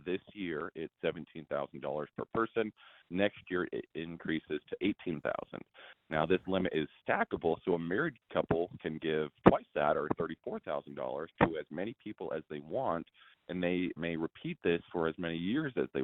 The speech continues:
want. This gift is not deductible to the giver and does not count as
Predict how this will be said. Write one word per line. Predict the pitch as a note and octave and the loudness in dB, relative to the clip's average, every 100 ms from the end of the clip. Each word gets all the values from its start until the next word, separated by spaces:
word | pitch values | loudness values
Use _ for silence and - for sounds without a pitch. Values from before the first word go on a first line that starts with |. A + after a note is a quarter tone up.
| - | 2
want. | A#1 - _ - - _ _ _ _ _ _ - | 2 0 _ -20 -20 _ _ _ _ _ _ 0
This | F#2+ F2 - - | 2 2 0 4
gift | F#2+ - | 4 4
is | F2 D#2+ | 0 2
not | E2 E2 - | 4 4 4
deductible | D#2 D2 E2+ - G2+ A#2+ C#3 D3+ - | -2 2 2 2 0 2 0 -4 -8
to | D#2+ | -6
the | D#2+ | -2
giver | F#2 F#2 C3 G3+ _ _ - | -2 -2 -2 -4 _ _ -4
and | F2 D#2+ | -2 -2
does | D#2+ | -4
not | E2 E2+ - - | 0 0 0 -4
count | F2 - | -4 -2
as | D#2+ | -6